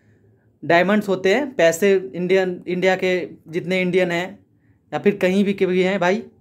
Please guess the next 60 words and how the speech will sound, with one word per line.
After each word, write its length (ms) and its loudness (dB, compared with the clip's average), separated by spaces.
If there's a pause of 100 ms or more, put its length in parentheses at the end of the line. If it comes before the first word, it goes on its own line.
(180)
बांग्लादेश 440 0
के 120 -2
हो, 40 2
पाकिस्तान 500 0
के 100 -4
हो, 60 0
नेपाल 360 0
के 80 -2
हो, 60 -2
कहीं 220 0
के 120 2
भी 120 -4
हो, 120 -4
लेकिन 200 -2
हम 60 -6
पर्सनल 340 -2
अपने 220 -2
इंडिया 200 2
की 80 -2
बात 220 -2
कर 140 0
रहे 100 -2
हैं 80 -2
हम। 140 -10 (680)
पैसे 240 4
लगते 260 2
हैं 80 4
ना 80 2
भाई 220 -2
यार, 300 -6 (420)
तो 60 -12
गेम 200 2
के 100 0
पीछे 200 -2
मैं 120 2
personally 340 0
बता 220 2
रहा 100 0
हूँ, 80 -2
इतना 120 -2
पैसा 260 0
खर्च 220 -4
मत 180 -2
करना 220 0
गाइस, 200 -2
आप 200 -2
लोगों 180 0
से 100 -4
बोल 200 -2
रहा 100 -4
हूँ। 160 -10 (340)
पैसे 260 4
इतने 200 -2
खर्च 200 0
करने 260 0
की 100 -4
कोई 180 2
ज़रूरत 320 4
नहीं 140 -2
है, 180 -6